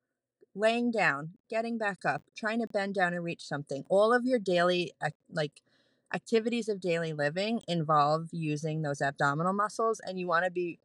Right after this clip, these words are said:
super mindful not to overdo it. Typically, they give what I would like to say is a guideline for how much you can lift.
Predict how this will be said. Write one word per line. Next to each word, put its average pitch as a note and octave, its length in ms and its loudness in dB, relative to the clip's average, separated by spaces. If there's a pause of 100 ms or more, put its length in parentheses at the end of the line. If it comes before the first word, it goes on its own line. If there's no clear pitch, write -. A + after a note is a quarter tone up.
super G#3+ 540 -4
mindful F3+ 640 -2
not E3 280 -2
to - 100 -8
overdo D3 420 -2
it. G2+ 120 -8 (640)
Typically, B3+ 540 0
they G3+ 160 2
give F3+ 600 -2
what E3+ 220 0
I D#3+ 140 2
would E3 140 -2
like D#3+ 180 -2
to E3+ 120 -8
say D#3 520 -2
is D3 420 -2
a D3 460 -2
guideline D#3+ 680 -2 (840)
for F3 360 2
how D#3+ 160 -2
much E3 200 -8
you E3+ 80 -8
can D#3 200 -6
lift. - 420 -6